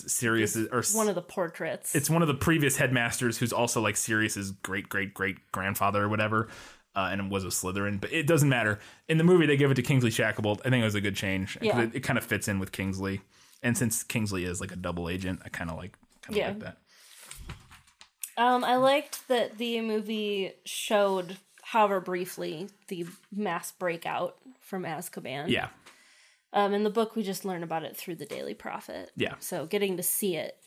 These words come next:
Speaker 2: was nice.
Speaker 1: I really like this change. I think this might be the best change this movie or any of the Harry Potter movies has made so far.
Speaker 2: A bold claim.
Speaker 1: I, it's,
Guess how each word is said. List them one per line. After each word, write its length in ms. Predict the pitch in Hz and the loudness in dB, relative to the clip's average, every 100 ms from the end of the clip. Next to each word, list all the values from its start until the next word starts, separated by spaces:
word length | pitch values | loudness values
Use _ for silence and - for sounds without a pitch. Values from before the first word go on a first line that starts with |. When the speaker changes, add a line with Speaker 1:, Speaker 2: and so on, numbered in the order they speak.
| _ - | _ -12
Speaker 2:
was 240 | 202 170 | -8 -6
nice. 580 | 185 - - - - - - - - | -6 -6 -6 -4 -4 -4 -12 -10 0
Speaker 1:
I 100 | 180 | 4
really 300 | 262 262 208 | 6 8 8
like 300 | 175 175 170 | 8 6 4
this 200 | 143 139 | 2 2
change. 340 | - 123 104 | 2 2 2
I 60 | 95 | 2
think 140 | 160 | 4
this 140 | 175 175 | 4 6
might 160 | 185 | 6
be 60 | 175 | 6
the 80 | 156 | 2
best 360 | 135 135 143 - | 4 2 2 0
change 400 | 170 147 139 113 | 2 4 4 4
this 240 | 120 135 175 | 4 4 6
movie 300 | 180 180 175 | 6 6 6
or 180 | 143 - | 6 4
any 220 | 123 135 | 2 4
of 100 | 127 | 4
the 80 | 117 | 4
Harry 200 | 120 113 | 4 4
Potter 260 | 117 107 | 4 2
movies 300 | 104 101 98 | 2 2 0
has 140 | 101 95 | -2 -2
made 240 | 92 87 | -2 -2
so 160 | - 107 | -4 -6
far. 220 | - 62 - - | -6 -8 -6 -6
Speaker 2:
A 60 | |
bold 300 | 180 208 190 | 2 2 2
claim. 460 | - 196 175 165 190 | -4 -4 -4 -6 -2
Speaker 1:
I, 200 | - 120 - - _ 104 - _ _ - | 0 0 -2 -14 _ -20 -20 _ _ 0
it's, 240 | 160 - | 2 2